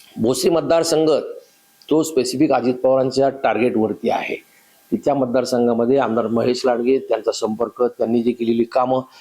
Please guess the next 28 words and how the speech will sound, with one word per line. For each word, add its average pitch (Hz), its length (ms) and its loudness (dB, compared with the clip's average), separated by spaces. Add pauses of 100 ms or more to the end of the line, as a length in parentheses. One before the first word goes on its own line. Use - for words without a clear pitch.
(180)
त्याच्यामुळे 131 380 0
मतदार 123 300 0
त्यांच्या 123 340 -2
बाजूला 120 380 0
झुकलेला 143 500 0
आहे 113 180 0
आता. - 300 -4 (760)
परंतु 147 340 2 (120)
अंडरकरंट 196 600 0
जो 165 100 2
आहे 110 300 0 (360)
तो 139 60 2
भाजपच्या 123 600 0
विरोधातला 123 500 0
आहे. - 220 -6 (680)
भाजपच्या 143 560 0 (160)
केंद्रातल्या, 131 460 0
राज्यातल्या 120 460 0
काही 113 260 -2
निर्णय 110 380 0
किंवा 113 180 0
इथले 113 160 -2
भ्रष्टाचाराची 107 640 -4
प्रकरणं, 107 440 -2 (640)
जो 110 800 2
साधा 131 300 -2 (500)
या 143 160 2
शहरातले 143 360 0